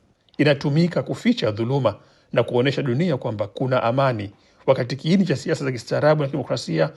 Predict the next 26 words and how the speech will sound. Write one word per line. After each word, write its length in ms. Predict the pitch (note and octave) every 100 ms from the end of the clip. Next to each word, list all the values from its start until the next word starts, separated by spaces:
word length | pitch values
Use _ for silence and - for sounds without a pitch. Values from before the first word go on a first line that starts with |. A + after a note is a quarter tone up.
| - _
kinazidi 480 | F3 D#3 D3 D#3 G#2
kuoza. 440 | - - - - - _ _ _ - _ _
Huku 540 | - A3 - A3+ -
ndiko 260 | - D3 C#3
kuua 320 | C#3 D#3 D#3
dhamira 380 | D#3 C#3 D#3+ D#3
ya 60 | B2
serikali 420 | C#3 C3 D#3+ C#3+
ya 60 |
umoja 240 | C3+ C#3 C3+
wa 40 |
kitaifa 480 | C3 D#3 E3 - G#2 - - - _ _ - -
na 60 |
kugeuza 360 | A#2+ C3 G#3+ F#3+
matumaini 400 | C3+ C3 A#2 B2
yetu 220 | D3 C#3
ya 60 | A2+
miaka 320 | B2 A#2+ C3
mingi 460 | D3+ G3 D3 G#2+ - _ _
kwa 140 | C#3
utekaji 460 | A#2+ B2 A2 B2+ B2
nyara 280 | C#3 A2+ F#2+
wa 80 |
dola. 280 | G2 G#2 - - _ _ _ _ _ _ _
Kama 240 | G3 D#3+
nilivyoanza, 600 | A#2+ G#2+ A#2 G#2+ G2 -